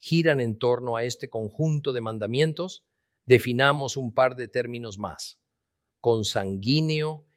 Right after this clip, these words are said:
y afín. Básicamente, consanguíneo significa que uno está estrechamente relacionado genealógicamente, por sangre. Afín significa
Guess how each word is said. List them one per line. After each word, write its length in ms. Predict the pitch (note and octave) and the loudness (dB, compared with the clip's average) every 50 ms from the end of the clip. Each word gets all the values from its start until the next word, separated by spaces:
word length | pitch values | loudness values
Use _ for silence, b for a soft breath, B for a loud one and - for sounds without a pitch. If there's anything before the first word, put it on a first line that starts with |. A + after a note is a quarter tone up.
| _ _ - | _ _ -8
y 200 | D3 C#3 C#3 C3 | -2 6 6 6
afín. 480 | A2+ - - - F#2+ D#2 - _ _ _ _ _ _ _ _ _ _ _ _ _ _ _ _ _ _ _ _ _ _ _ _ | 6 6 0 -10 -12 -12 -12 _ _ _ _ _ _ _ _ _ _ _ _ _ _ _ _ _ _ _ _ _ _ _ _
Básicamente, 1000 | - G#2+ A#2+ C3+ C#3 - F#3+ E3+ - E3+ F3 F#3 G3 G3 F#3+ - F#3+ G3+ G3+ _ _ _ _ _ _ _ _ | 2 8 8 8 8 8 2 2 2 2 4 4 2 0 0 -4 -8 -10 -10 _ _ _ _ _ _ _ _
consanguíneo 760 | - B2 B2 A#2 G#2 - A2 G#2+ G#2+ A#2 C3+ C#3+ D3+ D3+ D3+ | -4 -2 -2 -2 0 -2 -2 -2 0 0 0 0 0 -2 -4
significa 560 | C3+ - B2 A#2+ A#2 G#2 - D3 C#3+ - C3 | -6 -6 -8 -8 -8 -8 -8 -10 -6 -6 -6
que 140 | A2+ - A#2 | -4 -2 -4
uno 180 | B2 C3+ C3+ B2+ | -4 -4 -6 -6
está 220 | A2 - - A#2+ | -8 -4 -4 -4
estrechamente 800 | G#2+ - - - C#3 D3+ D3 - D3+ C3 B2+ B2+ B2+ A#2+ - C3+ | -4 -4 -6 -6 -6 -6 -4 -4 -6 -6 -6 -6 -8 -8 -8 -6
relacionado 720 | A#2+ A#2+ A2+ A2 G#2 G2 - A2 G#2+ A2+ A#2 A#2 A#2+ A2+ | -6 -4 -4 -4 -4 -4 -6 -6 -4 -2 -2 -2 -2 -2
genealógicamente, 1500 | - - A2+ G#2 G#2 G#2 G2+ G2 F#2 F#2+ G2+ A#2+ C3 B2+ - C3+ B2+ - - A#2 A#2+ A2 G#2 F#2 E2+ - - - _ _ _ _ _ _ _ _ _ _ _ | -4 -4 -4 -4 -2 -2 -4 -2 -2 0 2 2 2 0 -2 -8 -8 -4 -4 -2 -2 -2 -6 -6 -8 -10 -18 -20 _ _ _ _ _ _ _ _ _ _ _
por 180 | - G#2 G2+ F2+ | -4 -4 -4 -2
sangre. 600 | - - A#2+ G#2 F#2+ E2+ D#2 - - - _ _ _ _ _ _ _ _ _ _ _ _ _ _ _ _ _ - | -2 -2 -2 -2 -2 -4 -10 -12 -16 -20 _ _ _ _ _ _ _ _ _ _ _ _ _ _ _ _ _ 0
Afín 320 | B2 A2 - B2+ C3 B2+ | 0 0 0 0 -2 -2
significa 840 | A2 - B2+ A#2+ A#2 A2 G2+ - D#3 D#3 D3 - D3 D3 E3 - _ | -2 -4 -6 -6 -6 -6 -4 -4 -4 -4 0 0 0 0 0 -6 _